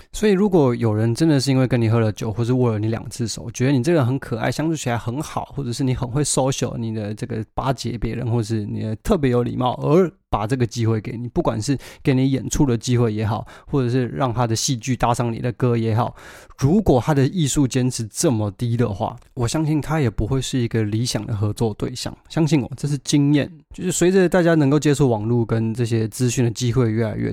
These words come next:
多，我相信大家会能够越来越能够辨识这些把消费者当白痴的这些人，而这些建立在关系上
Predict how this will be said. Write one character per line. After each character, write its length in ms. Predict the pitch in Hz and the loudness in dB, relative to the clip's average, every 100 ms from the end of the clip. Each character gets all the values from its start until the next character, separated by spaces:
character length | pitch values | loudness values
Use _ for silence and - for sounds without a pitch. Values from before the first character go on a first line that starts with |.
| - | -6
多， 100 | 95 | -4
我 140 | 117 | -2
相 160 | 202 220 | 2 4
信 140 | 233 | 4
大 120 | 233 | 4
家 160 | 196 196 | 4 4
会 200 | 202 185 | 4 4
能 240 | 131 127 | 4 4
够 180 | 160 160 175 | 2 2 2
越 240 | 190 151 | 4 4
来 160 | 113 117 | 4 4
越 100 | 139 | 4
能 160 | 113 | 2
够 140 | 104 117 | 2 0
辨 280 | - 110 104 | 0 -2 -2
识 220 | - 113 | -4 -4
这 100 | 127 | 0
些 140 | 127 | 0
把 180 | - 104 | 0 -2
消 240 | - 131 | 0 0
费 140 | 127 120 | 2 0
者 160 | 110 | 0
当 180 | 107 113 | -2 -2
白 220 | 117 - | -2 -4
痴 180 | 104 - | -6 -6
的 140 | 120 - | -6 -8
这 100 | 104 | -8
些 140 | - | -8
人， 180 | - - - - - | -10 -12 -18 -18 0
而 100 | 160 | 2
这 140 | 196 | 4
些 160 | 202 208 208 | 4 4 2
建 180 | - 175 | 2 4
立 100 | 180 | 4
在 140 | 175 | 4
关 320 | 160 - 160 160 | 2 4 2 2
系 260 | - 156 | 0 -2
上 320 | 147 147 117 | 0 0 -2